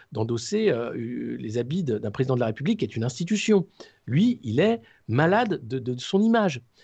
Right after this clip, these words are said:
Et donc, il, il prend donc sa défaite très mal. Il veut tirer la couverture à lui en disant, « Regardez, en France, les fascistes sont aux portes du pouvoir et pourtant j'ai essayé de faire rempart pendant sept ans. » Il a rien fait. Il a fait une autoroute au R N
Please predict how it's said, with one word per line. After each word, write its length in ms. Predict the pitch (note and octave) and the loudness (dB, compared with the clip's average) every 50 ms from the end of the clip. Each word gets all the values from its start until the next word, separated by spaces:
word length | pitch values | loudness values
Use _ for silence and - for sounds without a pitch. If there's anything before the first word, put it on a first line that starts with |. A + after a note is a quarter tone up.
| - _ _ - | -20 _ _ -8
Et 100 | B2 A#2+ | -4 -2
donc, 280 | C#3+ D3+ C#3+ - - _ _ _ | -2 -2 -2 -4 -10 _ _ _
il, 100 | A3 - - _ _ | -16 -16 -16 _ _
il 100 | - E3+ | -6 -6
prend 280 | - - G3+ G3 F#3 E3+ | -2 0 0 0 0 0
donc 200 | D3 D3 C3 - | -2 -4 -4 -4
sa 140 | - D3 C#3 | -4 -4 -2
défaite 460 | C#3 C3+ - - C#3+ C3 C3 - _ - | -2 -4 -2 -2 -2 -2 -4 -6 _ -10
très 140 | - - | -6 -4
mal. 340 | A#2 C#3 G3 A#3+ C4 C4 A#3+ - - - - - - - - | -2 0 0 0 -2 -4 -6 -8 -14 -20 -20 -20 -20 -12 -6
Il 200 | G3+ D#3 E3 E3 | -4 -2 0 2
veut 380 | F#3 A3 A3+ G#3 F#3 - - _ _ _ _ _ _ _ _ | 4 6 6 6 6 4 0 _ _ _ _ _ _ _ _
tirer 200 | - - F3 F3+ | -2 0 0 2
la 80 | E3+ D3+ | 2 0
couverture 440 | - D#3+ D3+ D3+ - - - D#3+ | 2 0 0 0 0 -2 0 0
à 60 | D#3+ D#3 | 2 2
lui 140 | E3 E3+ | 4 4
en 80 | D#3 C#3+ | 2 2
disant, « 340 | C3+ B2+ C3 B2+ A#2+ A#2 - _ _ _ _ _ _ - B2+ | 2 2 0 0 -2 -4 -8 _ _ _ _ _ _ -16 -8
Regardez, 360 | - D3 D#3 F#3+ F3 F3 G#3+ | -6 -4 -4 -2 0 2 2
en 80 | F#3+ D#3+ | 2 0
France, 400 | - - - A#3+ A#3+ A3 - - - - - - _ _ _ | -2 -4 -2 -2 0 -2 -2 -6 -16 -20 -20 -20 _ _ _
les 80 | - C3 | -6 -4
fascistes 520 | - F3 D#3+ - - A#3 G#3 - - F3 | -4 -4 -4 -4 -4 -4 -6 -4 -6 -8
sont 220 | D3+ - E3 D3+ F3 | -6 -6 -6 -4 -4
aux 60 | E3 | -4
portes 300 | - G#3 F#3 - - G3+ | -2 -4 -4 -2 0 0
du 140 | F3 F3+ F3+ | 0 0 -2
pouvoir 380 | - G3 G3 G#3 A#3 A#3 G3+ | -2 -2 0 0 2 2 2
et 40 | F#3+ | 2
pourtant 340 | F3 - G3+ - - B3+ A#3 | 2 0 0 2 2 4 4
j'ai 120 | F#3+ G#3+ | 4 4
essayé 220 | G#3+ G3+ - A3+ A3 | 2 2 0 -2 -2
de 60 | - | 0
faire 180 | - A3 G3 | 0 0 0
rempart 460 | G3 G3 A3 A3 A3 C4+ C4+ A3 - - | 2 0 -2 0 0 -2 -2 -2 -2 -4
pendant 220 | F#3 F3 E3+ E3+ | -2 -2 -2 -2
sept 260 | - - G#3 G3+ - | -2 -2 -2 0 2
ans. » 100 | G#3+ F3 A#2 | 0 0 0
Il 100 | G2+ G2 | 0 -2
a 60 | G2 | 0
rien 180 | A2+ D3 F#3 | 0 0 0
fait. 300 | F#3 - B3+ A#3+ G#3+ C#3 A#2 | 0 0 0 2 2 0 -2
Il 300 | A2 G#2+ G#2 G#2+ G#2 G2+ | -4 -8 -10 -8 -8 -8
a 60 | G#2 | -6
fait 120 | G2+ C#3 | -4 -2
une 100 | A#2+ B2+ | 0 0
autoroute 400 | D3+ D3+ - E3 D3 F3+ E3+ - | 0 0 2 0 0 0 0 -2
au 60 | A#2 A2+ | -2 -2
R 160 | A#2+ B2+ D#3+ | 0 2 2
N 240 | A3+ C4+ C#4+ G#3 | 2 2 2 0